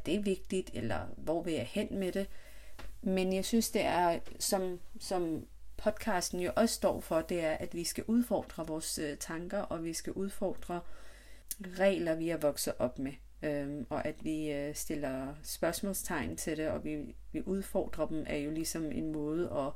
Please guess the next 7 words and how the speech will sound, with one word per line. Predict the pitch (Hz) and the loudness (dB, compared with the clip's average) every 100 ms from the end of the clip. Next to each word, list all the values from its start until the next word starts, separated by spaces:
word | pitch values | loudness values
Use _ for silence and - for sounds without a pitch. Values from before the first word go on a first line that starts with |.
| - - - - - - - - | -6 -10 -8 -8 -8 -10 -10 -4
blive | 185 175 | 0 2
bedre | 156 151 175 | 2 4 4
til | 185 175 - | 2 -2 0
at | 143 117 78 57 - - - - - - - - - - - - - | 0 0 0 -4 -6 -8 -8 -8 -10 -12 -16 -16 -16 -12 -12 -12 -4
forklare | - - 202 196 | -4 2 2 4
os | 160 | 4
selv, | - 240 233 - | 4 4 4 2